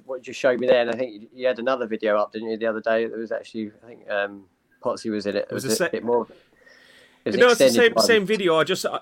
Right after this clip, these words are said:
Speaker 2: I just, I just overlaid it with
Speaker 1: Oh,
Speaker 2: some
Speaker 1: it's the
Speaker 2: music,
Speaker 1: s-, it's the
Speaker 2: Sweet
Speaker 1: same one,
Speaker 2: Carolina and
Speaker 1: yeah.
Speaker 2: stuff like that. The same video, yeah. <laughs>
Speaker 1: I, I
Speaker 2: And
Speaker 1: thought,
Speaker 2: on the
Speaker 1: I
Speaker 2: Insta.
Speaker 1: thought it's absolutely incredible. I mean, uh, it's,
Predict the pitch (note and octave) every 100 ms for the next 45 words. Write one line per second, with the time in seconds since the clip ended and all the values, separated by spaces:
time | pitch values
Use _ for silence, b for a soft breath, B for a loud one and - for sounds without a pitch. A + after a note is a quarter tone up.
0 | - D#3+ F#3 - D#3+ E3 F3 F3 D#3+ D#3
1 | D3 C3+ D3 D#3+ D3 C#3 F3 D3+ D3+ C#3+
2 | C#3 B2 - C#3 C#3+ C#3+ B2+ - A#2 A2+
3 | G#2+ - A#2+ A2 G#2 G2+ G#2 F#2+ - F#3+
4 | C3+ F#3+ C#3+ A2 A2+ E3+ - D3 - _
5 | - D3 D#3+ F3+ - C#3 B2 A#2 D3 C3
6 | G#2+ G#2+ A2+ C3 B2+ B2+ B2 A#2 _ _
7 | - B2+ - A#2+ D3 -